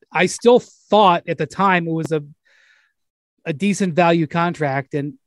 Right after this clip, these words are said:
even though it, he's not gonna have to be an all N B A player to be valuable on that contract. So, um, the, the, the eventual potential Donovan Mitchell trade is probably going to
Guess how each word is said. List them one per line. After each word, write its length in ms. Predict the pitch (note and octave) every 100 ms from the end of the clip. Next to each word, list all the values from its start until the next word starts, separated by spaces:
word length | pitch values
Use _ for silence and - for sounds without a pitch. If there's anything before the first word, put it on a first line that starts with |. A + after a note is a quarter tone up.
| _
even 320 | - G#3 F#3+ F3
though 320 | F3+ F3+ D#3
it, 140 | D#3
he's 400 | - D#3+ - E3+
not 160 | F3+ G3+
gonna 140 | G3
have 180 | E3 F#3
to 80 | -
be 220 | C#3+ F3
an 80 | E3
all 160 | D3 D#3+
N 120 | D#3
B 100 | C#3+
A 80 | C3
player 380 | - E3 C#3+ A#2+
to 140 | -
be 200 | B2 C#3
valuable 560 | B2+ C#3+ C#3 B2+ A#2+ C3
on 140 | B2+
that 140 | A#2+
contract. 280 | - B2+ A#2+ _ _ _ - - _
So, 300 | - C#3+ C3+ _ _ _ _ _ -
um, 420 | D3 C#3 C3+ C3 _ _ _ _ _ _ _
the, 240 | F#3 F#3 F3+ _
the, 220 | F#3+ G3
the 140 | F#3 G3
eventual 540 | E3 A#3 A#3 A#3 A3
potential 540 | A3 F#3 G3 F#3 F#3
Donovan 380 | E3+ E3+ F3+ E3
Mitchell 240 | E3+ - D3+
trade 400 | - D#3+ E3 D#3+
is 160 | C#3+
probably 400 | - D#3+ D#3+ D#3
going 340 | C#3+ D3 D3+ C#3
to 280 | - C#3+ C3